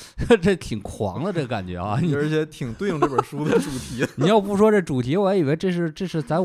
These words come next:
Speaker 1: 我党老干部呢，
Speaker 2: 嗯，
Speaker 1: 是吧？
Speaker 2: 是。
Speaker 1: 历尽沧桑啊，
Speaker 2: 嗯。
Speaker 1: 回首当年革命往事哈。
Speaker 2: 笑谈风生。
Speaker 1: <laughs> 笑谈风生，没想到这老哥是，是这个身份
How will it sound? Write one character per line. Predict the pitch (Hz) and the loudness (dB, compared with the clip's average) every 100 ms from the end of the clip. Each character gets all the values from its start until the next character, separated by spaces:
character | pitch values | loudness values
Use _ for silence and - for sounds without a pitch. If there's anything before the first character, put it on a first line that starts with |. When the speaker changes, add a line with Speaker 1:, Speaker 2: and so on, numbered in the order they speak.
| 160 | 0
Speaker 1:
我 | 190 | -2
党 | 180 | -2
老 | 190 98 | -2 -4
干 | 165 196 196 | -2 0 0
部 | 147 | -2
呢， | 110 104 | -4 -4
Speaker 2:
嗯， | |
Speaker 1:
是 | 131 | -2
吧？ | 147 147 147 147 | -2 -2 -2 -4
Speaker 2:
是。 | 160 | -4
Speaker 1:
历 | 202 156 | -2 -2
尽 | 160 156 | -2 -4
沧 | 135 - 165 | -4 -4 -4
桑 | 165 160 147 147 | -2 -2 -2 -2
啊， | 139 | 0
Speaker 2:
嗯。 | 143 | 0
Speaker 1:
回 | 170 139 | 2 2
首 | 175 110 101 | 2 0 -2
当 | 147 151 | -4 -4
年 | 131 117 131 | -4 -4 -4
革 | - 113 | -4 -4
命 | 147 139 | -2 -4
往 | 87 | -6
事 | 87 156 139 | -8 -4 -2
哈。 | 104 98 98 | -2 -2 -2
Speaker 2:
笑 | 120 | -4
谈 | 95 95 | -6 -10
风 | 95 | -10
生。 | 90 240 202 | 2 4 4
Speaker 1:
<laughs> | 226 | 2
笑 | 233 | 2
谈 | 175 | 0
风 | 139 170 | 0 0
生， | 170 160 | 2 2
没 | 190 | 2
想 | 180 131 | 0 0
到 | 139 143 - - | 0 -2 -6 -8
这 | 180 | -4
老 | 156 117 | -2 -2
哥 | 123 160 | -2 0
是， | 175 165 | 0 0
是 | 143 160 147 | -2 -4 -4
这 | 170 | -4
个 | 170 | -4
身 | 127 110 | -4 -2
份 | 107 | -2